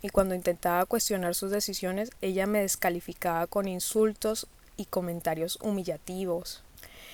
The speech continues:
En su momento, esta experiencia resultó muy desafiante de sobrellevar y afectó mi bienestar emocional y profesional.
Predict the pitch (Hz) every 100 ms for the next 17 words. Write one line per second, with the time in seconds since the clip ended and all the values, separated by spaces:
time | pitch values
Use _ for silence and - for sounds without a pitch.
0 | - - 208 202 208 202 190 185 202 233
1 | 220 214 180 196 208 220 185 175 180 175
2 | - 208 202 208 208 214 202 - 180 170
3 | 175 196 208 - 190 180 185 175 170 170
4 | 175 185 208 - 208 185 - 180 - -
5 | 196 214 214 208 185 175 - 170 175 196
6 | - 175 170 175 - 208 - 185 - 170
7 | 175 175 170